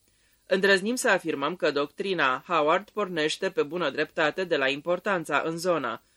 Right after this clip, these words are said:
potențialul economic și industrial deosebit, de la prestigiul de care se bucură Australia în lume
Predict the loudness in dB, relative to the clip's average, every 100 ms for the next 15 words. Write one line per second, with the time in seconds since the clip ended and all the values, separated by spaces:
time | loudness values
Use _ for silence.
0 | _ 0 2 2 0 2 4 4 0 0
1 | -2 -2 -4 -6 -8 -8 -10 -6 0 2
2 | 2 -4 -4 -4 -2 -4 -8 _ _ _
3 | 2 4 4 2 -2 -2 -6 -4 0 0
4 | 2 0 0 -4 -8 -4 -2 0 -2 -4
5 | -2 0 0 0 0 -2 -4 -4 -4 -4
6 | -4 -6